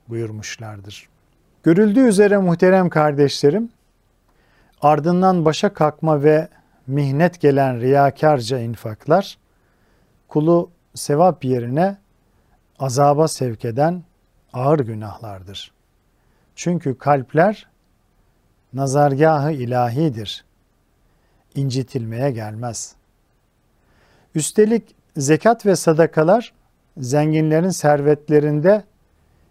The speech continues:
ilahi emirle belirlenmiş, muhtacın en tabii hakkıdır. O hakkı çıkarıp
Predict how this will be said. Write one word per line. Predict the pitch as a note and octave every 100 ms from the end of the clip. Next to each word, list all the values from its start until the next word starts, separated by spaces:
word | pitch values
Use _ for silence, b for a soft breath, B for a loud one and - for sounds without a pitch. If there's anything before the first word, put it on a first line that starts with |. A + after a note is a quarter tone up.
| _ -
ilahi | C3+ C#3+ C#3+ D3 F3+ F3
emirle | C#3+ D#3+ E3 C#3 A#2
belirlenmiş, | B2+ C3 C3+ B2 C3 B2+ F3 G#3 - - _ _ _ _ _ _ -
muhtacın | C3+ B2 - C#3+ C#3 E3 C4 A#3+ _ _ _ _ _ _ _
en | G#3 A#3
tabii | - C#3+ B2+ E3
hakkıdır. | G#2 A#2 - E3 A2+ G#2 - _ _ _ _ _ _ _ _ _ _ _ _ _ _
O | - C3+
hakkı | D#3+ - F#3+ E3+
çıkarıp | - - E3 E3